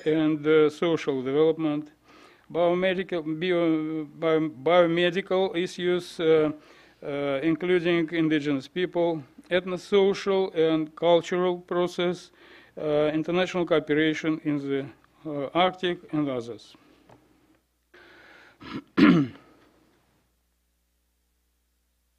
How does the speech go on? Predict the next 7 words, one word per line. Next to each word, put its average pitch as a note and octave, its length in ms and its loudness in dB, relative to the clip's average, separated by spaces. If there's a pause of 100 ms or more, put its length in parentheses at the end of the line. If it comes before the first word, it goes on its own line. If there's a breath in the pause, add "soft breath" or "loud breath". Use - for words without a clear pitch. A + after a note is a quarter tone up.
(380)
Um, D3 460 -4 (1300 loud breath)
in, F#3+ 280 -2
uh, E3+ 300 2
one A3 320 2
presentation, F3 960 -4
uh, - 60 -8 (340)
impossible E3 800 2